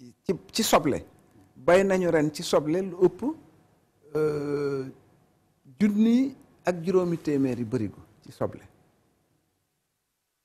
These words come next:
Xam nga kooku ci dëkk bu ndaw, ñoo xam ne xëy na buñ bay gerte lañ daan bay,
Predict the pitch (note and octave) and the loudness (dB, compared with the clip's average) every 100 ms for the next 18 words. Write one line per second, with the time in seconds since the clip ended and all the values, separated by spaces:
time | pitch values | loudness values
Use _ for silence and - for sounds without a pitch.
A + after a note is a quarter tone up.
0 | _ _ _ - A#3+ - F3+ D#3 C#3+ - | _ _ _ -2 -2 2 0 0 -4 -8
1 | D3+ D#3 E3 C#3+ D3 B2+ G2+ - _ _ | -4 -4 -2 -2 0 0 -2 -10 _ _
2 | _ _ - D3+ E3 F3+ F3 D#3 D#3 C#3 | _ _ -10 0 2 2 2 2 4 2
3 | - D#3 D3+ D3 D3 - B2 A#2 D#3 B2 | 2 2 4 2 -2 -6 -14 -6 -6 0
4 | D3 D3 D3+ D#3+ D#3+ D3+ D3 D3 D3 D3 | 2 2 0 -12 0 2 2 0 0 2
5 | C#3 C#3 C3+ C#3 D3+ | 4 4 4 2 2